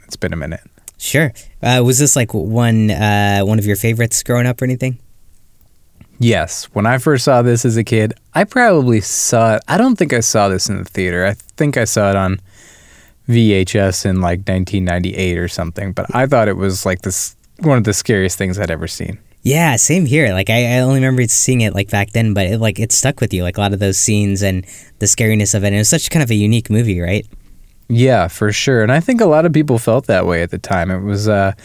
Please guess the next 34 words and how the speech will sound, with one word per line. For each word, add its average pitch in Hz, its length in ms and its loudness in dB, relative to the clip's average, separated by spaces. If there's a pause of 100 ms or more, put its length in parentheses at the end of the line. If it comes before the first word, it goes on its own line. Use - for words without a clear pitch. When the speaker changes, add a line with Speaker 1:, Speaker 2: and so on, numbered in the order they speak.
(340)
Speaker 1:
it, 143 240 -2
and 156 120 2
it, 147 200 2
the 135 120 2
word 143 300 4
got 135 220 4
around, 107 440 2
you 92 100 0
know, 98 200 2
it, 107 320 -4
uh, 101 380 2
didn't 127 320 2
do 117 240 2
well 110 200 4
at 101 100 0
the 95 60 -2
box 98 320 0
office, 92 360 -2
but 95 180 -2
it 92 160 -4
did 95 380 0 (520)
a 117 120 0
lot 98 260 0
better 95 340 2
on 95 260 0
home 90 280 0
video, 90 400 0
and, 85 180 -4
and 113 160 -4
the 90 60 -2
buzz 85 300 -2
started 85 380 -2
to 80 60 -2
build. 78 360 -4